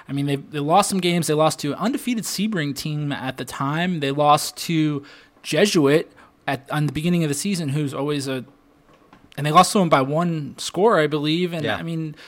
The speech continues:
Speaker 1: they lost to Chaminade Madonna, who's a three-time defending state champion. I mean, I think Bishop Verot can go far in their region.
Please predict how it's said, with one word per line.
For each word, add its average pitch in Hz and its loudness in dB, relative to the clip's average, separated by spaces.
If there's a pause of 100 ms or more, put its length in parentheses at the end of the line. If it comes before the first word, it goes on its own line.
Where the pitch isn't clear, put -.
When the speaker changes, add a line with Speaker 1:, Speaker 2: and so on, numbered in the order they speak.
(140)
Speaker 1:
they 147 -4
lost 170 0
to 143 -4
Chaminade 196 6
Madonna, 165 8
who's 147 2
a 139 0
three-time 165 2
defending 151 0
state 156 -2
champion. 139 0 (1120)
I 131 -10
mean, 135 -4
I 147 -8
think 226 -2
Bishop 185 -2
Verot 156 0
can 156 -12
go 139 -2
far 196 -6
in 156 -6
their 147 -4
region. 127 -6